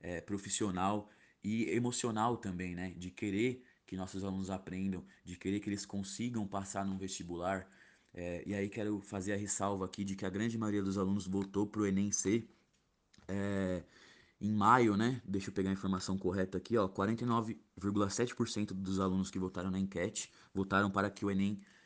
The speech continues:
é, fosse realizado em maio de dois mil e vinte e um,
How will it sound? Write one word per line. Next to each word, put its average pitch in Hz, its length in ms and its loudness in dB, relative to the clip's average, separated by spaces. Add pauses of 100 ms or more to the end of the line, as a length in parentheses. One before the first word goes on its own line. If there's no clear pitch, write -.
(120)
é, 90 480 -6 (180)
fosse - 460 -4 (340)
realizado 92 640 0
em 117 140 0
maio 120 480 6 (100)
de 98 100 -8
dois 95 200 2
mil 98 140 4
e - 20 2
vinte 98 240 2
e 95 80 0
um, 123 180 2